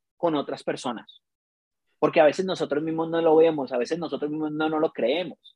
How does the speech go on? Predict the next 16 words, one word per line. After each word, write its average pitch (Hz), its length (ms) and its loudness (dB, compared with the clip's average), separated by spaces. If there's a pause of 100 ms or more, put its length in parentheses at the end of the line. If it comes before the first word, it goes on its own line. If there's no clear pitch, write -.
(560)
Y 165 100 4
necesitamos 165 680 2
que 220 100 2
otras 175 300 0
personas 160 440 -4
a 190 60 2
nuestro 160 300 -6
alrededor 135 200 2
nos 151 140 0
digan, 175 300 4
"Ah, 226 300 0 (200)
John, 185 220 -4
¿cómo 185 200 -10
bajaste 180 360 -12
de 156 60 -12
peso? - 320 -14